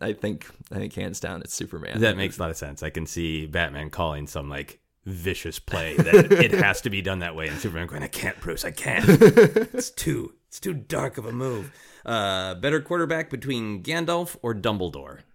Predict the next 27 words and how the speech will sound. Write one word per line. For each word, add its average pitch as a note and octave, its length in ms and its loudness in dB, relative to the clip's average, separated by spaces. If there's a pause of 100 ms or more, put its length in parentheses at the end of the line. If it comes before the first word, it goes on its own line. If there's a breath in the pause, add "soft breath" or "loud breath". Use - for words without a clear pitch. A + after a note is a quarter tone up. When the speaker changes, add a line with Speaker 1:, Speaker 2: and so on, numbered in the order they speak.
(260)
Speaker 1:
Oh A2+ 200 -2
my A2+ 120 -4
God. D2+ 480 -10 (400 loud breath)
Um, G#2+ 880 0 (320)
Gandalf B2+ 640 -12 (280)
or F2+ 140 -12 (140)
Dumbledore? F#2+ 760 -14 (420 soft breath)
Um, A#2 880 2 (360)
I A#2+ 60 -8
don't C#3+ 100 -6
know, A2 60 -6
my, - 100 -8 (100)
my G2+ 140 -6
reaction's D#3+ 680 -6
almost G#2+ 680 -4
Gandalf G2+ 540 -8
because F#2+ 280 -4
I G#2 80 -2
think A2 140 -4
he G#2 120 -2
would G2+ 120 -2
be G#2 100 -4
a G2 60 -4
better F#2+ 240 -6
team G2+ 300 -6
player. A1+ 520 -4
Speaker 2:
Yeah. C#2 420 -10